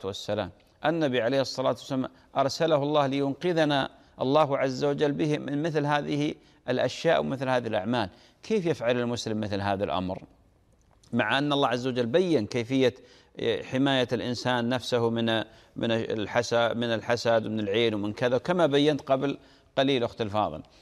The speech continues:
أما قضية والله شخص الآن انتهى من البيت وحب أنه يعرف، يفرح بنعمة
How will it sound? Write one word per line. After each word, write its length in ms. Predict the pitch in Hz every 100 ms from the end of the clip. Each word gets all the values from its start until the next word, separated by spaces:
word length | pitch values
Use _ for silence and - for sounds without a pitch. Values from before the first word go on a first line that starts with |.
| - -
أما 180 | 226 214
قضية 380 | 208 180 185 156
والله 200 | 156 156
شخص 380 | 135 147 - - _ _ _ -
الآن 400 | 139 156 151 139
انتهى 600 | 131 113 160 151 143 135
من 140 | 127
البيت 500 | 120 110 120 120 - _ _ -
وحب 400 | - - 147 131
أنه 280 | 127 139 131
يعرف، 640 | 120 113 131 127 120 - 117 113 - - -
يفرح 380 | - 151 127 113
بنعمة 420 | 104 120 110 117